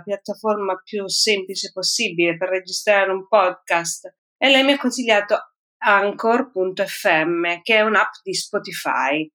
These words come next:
Quindi io mi sono iscritta, mi sono loggata, e mi sono creato il profilo, ho creato il,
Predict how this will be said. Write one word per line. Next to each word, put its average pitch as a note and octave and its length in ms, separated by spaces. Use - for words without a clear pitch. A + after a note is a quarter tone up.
Quindi G#3 260
io F#3+ 60
mi F3 80
sono F3 280
iscritta, C#4+ 640
mi G3+ 100
sono E3+ 300
loggata, E3 840
e E3+ 400
mi E3+ 120
sono E3+ 140
creato D3+ 360
il D#3+ 120
profilo, A#3 920
ho A3 300
creato D#3+ 580
il, D#3 220